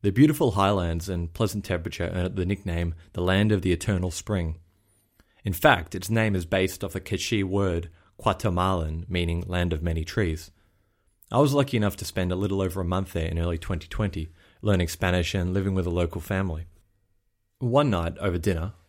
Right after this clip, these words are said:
while the grandfather of the family patiently spoke to me in Spanish at a glacial speed,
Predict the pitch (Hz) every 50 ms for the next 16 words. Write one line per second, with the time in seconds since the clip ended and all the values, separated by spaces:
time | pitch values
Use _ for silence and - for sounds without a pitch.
0 | _ _ _ 104 98 95 98 92 - 107 95 98 - - 98 85 85 82 82 82
1 | 85 - - 85 85 95 92 - 92 82 82 85 90 85 - - 95 95 - -
2 | - 95 90 82 - - 95 90 - - 95 87 82 82 82 - - 90 85 85
3 | 82 - - 87 82 80 78 76 78 - - 101 92 90 85 - 98 90 - -
4 | - 117 95 87 90 85